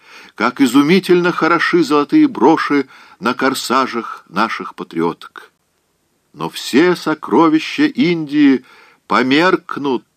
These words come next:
перед ослепительной красотой вашей жертвы. Золото пойдёт в плавильню, а драгоценные камни на продажу, и на вырученные деньги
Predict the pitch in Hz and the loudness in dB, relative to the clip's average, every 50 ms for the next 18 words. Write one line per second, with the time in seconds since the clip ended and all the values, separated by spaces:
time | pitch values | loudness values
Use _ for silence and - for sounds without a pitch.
0 | - - _ - 110 113 117 107 - 110 104 - - 104 107 104 - 131 131 - | -20 -10 _ 0 2 2 2 2 0 -4 -8 -6 -6 -4 -4 0 0 0 0 0
1 | 120 113 113 113 113 110 - - - 101 - - 98 92 - 98 101 104 101 101 | -2 -4 -4 -6 -8 -8 -8 -6 -6 -6 -4 -4 -6 -4 0 2 2 2 2 0
2 | 95 - _ _ _ _ _ _ 71 64 73 87 85 - - 85 71 - 82 87 | -4 -10 _ _ _ _ _ _ -12 -8 -6 -6 -6 -6 -8 -8 -6 -4 -4 -4
3 | 82 - - 65 65 - _ _ _ _ _ _ _ _ _ _ _ _ _ _ | -6 -8 -12 -20 -20 -20 _ _ _ _ _ _ _ _ _ _ _ _ _ _
4 | _ _ _ _ _ _ _ _ - 73 73 - 92 120 135 131 131 131 127 135 | _ _ _ _ _ _ _ _ -20 -16 -6 0 2 2 4 2 2 0 -2 -4
5 | 113 - 120 107 104 87 82 110 123 127 127 _ _ _ - _ - - - _ | -4 -2 -2 0 0 2 2 2 2 2 0 _ _ _ -20 _ -20 -20 -20 _
6 | - 71 78 76 82 117 160 160 139 110 80 65 - _ _ _ _ _ _ _ | -8 -6 -4 -2 0 0 0 0 -2 -6 -12 -14 -18 _ _ _ _ _ _ _
7 | _ _ _ _ _ _ _ - 78 71 76 76 76 90 85 - - 110 113 113 | _ _ _ _ _ _ _ -6 -6 -4 -4 -2 -2 -2 -2 -2 -2 -2 0 0
8 | 117 120 120 - - 117 127 131 123 120 113 104 98 101 - - 80 76 67 - | 0 0 0 0 0 0 0 0 0 -4 -4 -4 -4 -6 -4 -4 -4 -4 -2 0
9 | 160 185 175 139 92 92 71 - - - - - - - _ _ _ 104 110 104 | 0 0 0 0 -2 -4 -6 -6 -10 -18 -20 -20 -20 -20 _ _ _ -4 -2 0
10 | 107 104 95 110 110 101 98 - - 85 78 73 76 73 73 71 - 110 151 190 | 0 0 2 4 4 4 2 0 -4 -8 -8 -6 -4 -2 -2 0 2 4 4 4
11 | 185 180 160 160 175 175 160 | 2 0 -2 2 2 2 2